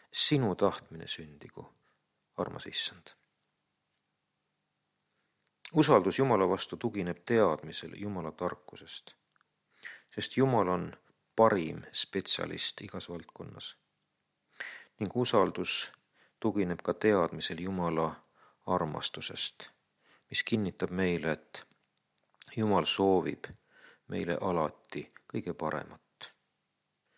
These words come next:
Just sellepärast on nii hea öelda: "Sinu tahtmine sündigu." Ja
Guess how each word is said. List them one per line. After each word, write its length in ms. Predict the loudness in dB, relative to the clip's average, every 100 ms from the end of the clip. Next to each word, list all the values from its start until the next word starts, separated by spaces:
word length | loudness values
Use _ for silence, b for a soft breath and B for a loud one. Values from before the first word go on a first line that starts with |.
| _ _ _ _ _
Just 280 | -2 -2 -2
sellepärast 600 | 0 2 2 0 -2 -2
on 120 | -4 -2
nii 160 | -2 0
hea 180 | 0 0 -4
öelda: 440 | -8 -10 -16 -20 -20 _ _ _ _ _ _ _ _
"Sinu 420 | -2 2 2 0 -6 _ -8
tahtmine 640 | -6 -6 -8 -16 -20 -20 -20 _ _ _
sündigu." 640 | -12 -12 -12 -20 -20 -20 -20 _ _ _ _ _ _ _ _ _ _ _ _ _ _ _ _ _ _ _ _ _ _ _ _ _ B B B B B B B B 4
Ja 400 | 8 10 10